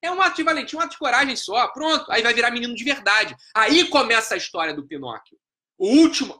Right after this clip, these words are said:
a última cena do filme é o início da vida dele. Porque ele virou gente. Porque ele virou gente. Até lá, até essa uma coisinha, uma coisa, não é nem gente. É boneco de pau. É boneco de pau. Sabe qual é o destino do boneco de pau?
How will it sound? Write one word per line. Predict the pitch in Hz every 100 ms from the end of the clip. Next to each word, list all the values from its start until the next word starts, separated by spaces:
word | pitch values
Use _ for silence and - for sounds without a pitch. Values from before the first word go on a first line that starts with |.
| 156
a | 175
última | 311 320 254 202
cena | - 214 190 160
do | 139
filme | - 294 220 160
é | 247
o |
início | 220 254 311 - 220
da | 185
vida | 175 147 127
dele. | 117 - _ _ _
Porque | 233
ele | 226
virou | 262 294
gente. | 226 240 269 - - _ _ _ _ _
Porque | 247
ele | 226
virou | 262 285
gente. | 240 254 - - -
Até | 240 - 339
lá, | 262 247 277 156 - -
até | 214 320
essa | 320 294
uma | 320 349
coisinha, | - 220 151 277 285 139 - _ _ _ _ _
uma | 269 285
coisa, | 262 285
não |
é | 392
nem | 427
gente. | 254 285 370 302 - - -
É |
boneco | 311 330 330
de | 302
pau. | - 285 311 269 - _ _
É | -
boneco | 277 294 294
de | 269
pau. | - 269 240 - 247
Sabe | 277
qual | 262
é |
o |
destino | 262 269 233
do |
boneco | 214 202
de | 175
pau? | 269 269 139